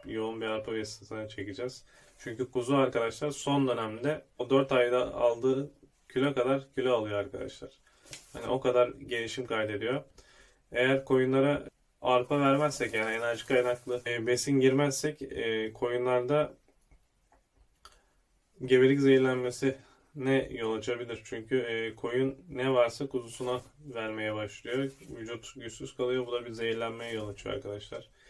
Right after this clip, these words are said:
Bu da ne yazık ki ölümle sonuçlanıyor. Hani biraz hassas konular. Bakalım bir yemimiz gelsin. Tekrar sizlere video açacağım. Şimdilik hoşça kalın. Kendinize iyi bakın.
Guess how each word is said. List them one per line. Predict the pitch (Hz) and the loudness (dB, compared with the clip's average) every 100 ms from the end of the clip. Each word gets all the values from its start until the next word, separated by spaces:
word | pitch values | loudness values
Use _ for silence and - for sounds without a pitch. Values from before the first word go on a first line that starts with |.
| - - _ - | -20 -20 _ -6
Bu | 123 | -4
da | |
ne | 123 | -2
yazık | 120 113 104 - | -4 -6 -8 -6
ki | 120 | -6
ölümle | 113 113 110 | -6 -10 -12
sonuçlanıyor. | 110 104 - 104 107 127 | -12 -14 -12 -12 -10 -10
Hani | 117 117 117 | -10 -8 0
biraz | 123 123 - | 2 2 0
hassas | 123 120 - 135 - | -2 0 0 -2 0
konular. | 127 120 139 - - - - - | -4 -2 -4 -6 -20 -20 -20 -10
Bakalım | 147 165 160 127 | -2 2 2 6
bir | 127 135 131 | 6 6 4
yemimiz | 131 139 143 143 139 | 2 4 4 4 4
gelsin. | 147 123 143 135 | 4 2 0 -2
Tekrar | 139 135 120 | 0 2 0
sizlere | 113 113 110 127 139 | -2 -6 -2 0 -2
video | 117 123 | -2 -2
açacağım. | 113 113 113 135 139 _ _ _ _ _ _ _ _ _ | -2 -6 -4 -4 -4 _ _ _ _ _ _ _ _ _
Şimdilik | - 135 135 135 | -6 0 2 2
hoşça | 135 135 131 | 0 0 -4
kalın. | 123 127 | -4 -4
Kendinize | 117 110 110 110 | -6 -6 -8 -8
iyi | |
bakın. | 101 - | -8 -10